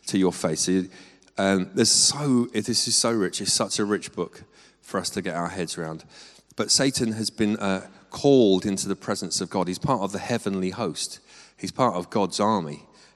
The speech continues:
at this point. This is a big thing to get our heads around. And God says, "Come into my presence and tell me what you've been doing." And Satan, Hasatan, is the accuser.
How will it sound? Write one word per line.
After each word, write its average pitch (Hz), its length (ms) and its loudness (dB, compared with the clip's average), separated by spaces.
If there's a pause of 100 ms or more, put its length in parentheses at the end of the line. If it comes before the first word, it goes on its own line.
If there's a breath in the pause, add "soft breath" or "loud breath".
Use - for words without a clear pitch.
(140 soft breath)
at 87 120 -10
this 90 160 -6
point. 78 300 -8
This - 180 -8
is 87 80 -10
a 85 40 -12
big 123 280 -2
thing 98 220 -4
to - 100 -6
get 92 120 -4
our 85 120 -6
heads 101 240 -6
around. 80 220 -6 (440 loud breath)
And 98 220 -4
God 127 260 -4
says, 95 300 0
"Come 147 320 -4
into 123 240 -4
my 92 140 -2
presence 85 440 -4
and 98 100 -4
tell - 200 0
me 107 120 2
what 92 220 0
you've 90 160 -2
been 87 160 -4
doing." 85 380 -4 (540 loud breath)
And 107 260 -4 (180)
Satan, 143 540 0
Hasatan, 104 920 -4 (400 loud breath)
is 120 260 0 (260)
the 131 220 4
accuser. 113 760 0